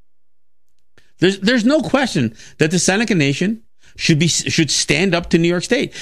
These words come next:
But I'll tell you, and, and I know people are gonna say, "Yeah, well, we, we've, we tried that, and we haven't done, we haven't been very successful."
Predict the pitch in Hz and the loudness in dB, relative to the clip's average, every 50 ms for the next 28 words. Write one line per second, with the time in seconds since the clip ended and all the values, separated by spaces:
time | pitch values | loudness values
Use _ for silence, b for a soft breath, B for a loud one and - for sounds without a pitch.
0 | B B - 170 196 - - 247 294 339 277 151 139 - - - 170 185 190 - | B B -2 0 0 2 2 2 4 4 2 0 -2 -4 -4 -2 -2 -2 -2 -4
1 | - - - - 147 156 160 170 175 214 254 - - 262 277 277 233 214 - 208 | -12 -12 -6 -4 -2 0 0 0 0 0 -2 0 0 0 0 0 0 0 2 2
2 | 208 233 240 247 240 233 220 214 214 214 214 214 214 208 202 196 185 180 - 202 | 2 2 2 2 0 0 0 2 2 0 0 0 0 0 0 0 0 0 0 0
3 | 196 196 - - 208 202 202 190 147 127 120 113 107 117 127 147 156 151 139 147 | 0 0 0 -2 0 0 0 0 0 0 0 0 0 0 0 0 0 0 -2 -2
4 | 151 151 147 139 139 139 135 - 135 135 151 156 147 139 135 135 147 143 139 - | -2 -2 -2 -4 -4 -6 -6 -4 -2 -2 -2 -2 -2 -4 -2 -2 -2 -2 -2 -4
5 | 131 120 - 160 165 165 - - 175 - | -6 -4 -2 -4 -4 -4 -4 -10 -14 -14